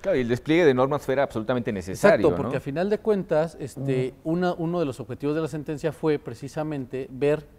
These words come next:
Speaker 2: si lo que nos entregaban, eh, en, este, en, en, en, en documentos que estaba, que venían firmados, este, porque eso, eso me encanta de lo, de los pueblos y de las comunidades indígenas, ¿no? Ellos, ellos verdaderamente creo que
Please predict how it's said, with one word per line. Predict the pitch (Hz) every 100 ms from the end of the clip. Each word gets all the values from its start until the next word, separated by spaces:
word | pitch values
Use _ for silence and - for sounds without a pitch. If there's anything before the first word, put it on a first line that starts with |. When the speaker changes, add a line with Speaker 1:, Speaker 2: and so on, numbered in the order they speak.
| - - -
Speaker 2:
si | - 139
lo | 131 -
que | 131
nos | 127 139
entregaban, | 123 123 123 156 196 180 156
eh, | 120 113 117
en, | 113
este, | 101 - 117 113 117
en, | 113 113
en, | 120 113
en, | 113 107
en | 113 113
documentos | 113 117 127 160 156 127 -
que |
estaba, | 101 131 127
que | 120
venían | 120 143
firmados, | 143 135 120 123 131 123 98
este, | 107 - 90 127 -
porque | 127 156 160
eso, | 175 160
eso | 151 160
me | 135
encanta | 120 139 135 139
de | 113
lo, | 107 104
de | 113
los | 107
pueblos | - 131 127
y | 117
de | 101
las | 101 -
comunidades | 117 107 117 120
indígenas, | 123 127 123 110 104
¿no? | 120 170 - - - - - _ -
Ellos, | 170 165 - 160
ellos | 180 175 143
verdaderamente | 139 135 147 170 165 160 165 147
creo | - 156 160
que | 147 123 107